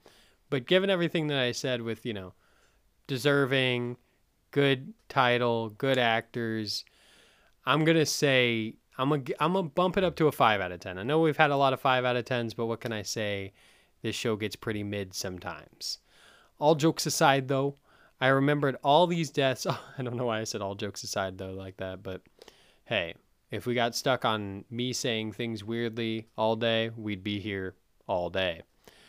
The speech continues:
But I remembered all these deaths off the top of my head after watching the finale a few days ago, except for one. I had to look it up on the Wikipedia.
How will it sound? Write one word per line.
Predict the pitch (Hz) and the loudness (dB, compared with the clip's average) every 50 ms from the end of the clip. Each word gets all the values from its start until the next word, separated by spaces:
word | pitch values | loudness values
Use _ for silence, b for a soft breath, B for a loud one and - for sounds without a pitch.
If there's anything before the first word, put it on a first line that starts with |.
| b b b b b b b _ _ - | b b b b b b b _ _ -4
But | 127 123 | 0 2
I | 120 | 2
remembered | 127 139 160 185 185 208 190 | 2 2 2 2 2 4 6
all | 180 175 | 6 6
these | 170 170 160 135 | 6 4 0 0
deaths | - - 143 139 127 - | 0 2 2 2 2 2
off | 147 135 - | 0 0 0
the | 135 | -2
top | 113 - 131 123 - | 0 2 2 2 2
of | 135 | 0
my | 117 110 107 | -2 -4 -4
head | 90 98 127 135 131 | -2 -2 0 0 2
after | 120 113 - 120 | 0 0 -2 -4
watching | 110 104 104 110 123 123 - 131 | -2 0 2 2 2 0 -2 -4
the | 117 107 | -6 -4
finale | - 120 110 107 107 113 127 123 | -6 -6 -4 -4 -2 -2 -2 -4
a | 110 101 | -4 -4
few | - 113 107 | -6 -6 -4
days | 98 101 98 95 95 95 | -4 -2 -2 -2 -4 -6
ago, | 98 95 98 95 92 90 90 90 92 b b b b b b b b b b b b b _ - | -6 -6 -4 -4 -4 -4 -4 -6 -8 b b b b b b b b b b b b b _ -6
except | 135 127 - - 190 196 185 | -6 -4 0 4 4 4 4
for | - - 143 | 4 0 0
one. | 120 107 107 117 123 120 110 98 90 90 92 - | 0 0 0 2 2 2 2 0 -2 -4 -8 -4
I | 120 123 | 0 0
had | 143 165 165 | 2 2 2
to | 180 | 0
look | 156 131 127 135 160 165 165 - 190 - - | -2 -2 0 0 0 0 0 -2 -8 -12 -8
it | 143 127 123 | -8 -6 -2
up | 120 123 131 127 - - | 0 0 0 0 -2 -2
on | 127 117 117 | -2 0 0
the | 113 107 | -2 -2
Wikipedia. | 107 120 120 - 120 - - - 120 110 101 95 90 85 82 - - - | -2 -4 -4 -4 -8 -8 -6 -4 -4 -2 -2 -4 -6 -8 -8 -10 -14 -16